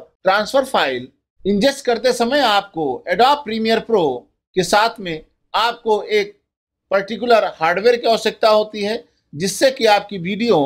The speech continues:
डिजिटल फाइल में कन्वर्ट होती है। टेपलेस मीडिया के अंतर्गत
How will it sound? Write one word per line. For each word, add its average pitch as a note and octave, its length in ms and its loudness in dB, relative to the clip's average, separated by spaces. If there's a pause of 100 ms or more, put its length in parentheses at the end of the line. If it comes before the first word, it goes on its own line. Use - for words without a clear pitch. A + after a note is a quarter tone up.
(300)
डिजिटल G3+ 340 -2
फाइल F#3 240 0
में A#3 120 -6
कन्वर्ट C#3 420 -2
होती A2+ 300 -12
है। G#2+ 120 -16 (760)
टेपलेस C4 460 2
मीडिया A3+ 280 0
के A#3+ 120 -4
अंतर्गत G#3+ 600 0